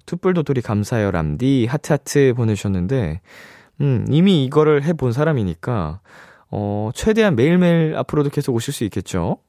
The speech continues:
음, 오래오래 또 많이 많이 비키라랑 함께 해주시면은 그만큼 또 사연도 많이 공개가 될 거고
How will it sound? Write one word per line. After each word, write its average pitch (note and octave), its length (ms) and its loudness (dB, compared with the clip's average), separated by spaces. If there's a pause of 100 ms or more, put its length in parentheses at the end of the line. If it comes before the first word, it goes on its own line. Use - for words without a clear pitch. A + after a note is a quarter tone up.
(220)
음, D#2+ 240 -2 (440)
오래오래 A2+ 760 4
또 A2 120 -2
많이 F#2 300 2
많이 G2+ 340 0
비키라랑 F#2 440 -4
함께 B2 220 -2
해주시면은 A#2 540 -2
그만큼 C3+ 380 0
또 A2+ 480 2 (320)
사연도 D3+ 840 2
많이 F2 460 -2 (280)
공개가 F2+ 280 -2
될 D#2+ 160 -2
거고 F#2+ 460 -2